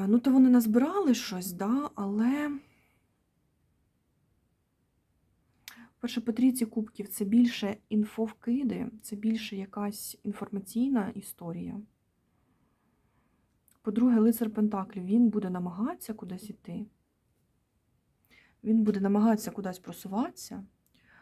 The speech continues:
але дуже повільно і не факт, що успішно.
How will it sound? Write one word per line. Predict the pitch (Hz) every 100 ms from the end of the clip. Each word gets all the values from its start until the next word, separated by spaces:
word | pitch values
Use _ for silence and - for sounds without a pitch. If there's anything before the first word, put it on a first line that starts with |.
| _ _
але | 202 202
дуже | 214 240
повільно | 226 208 202 302 311 202
і | 202
не | 190
факт, | - 277 -
що | - - 208 214 233 240 240 _ _ _ _
успішно. | 233 - 220 - 202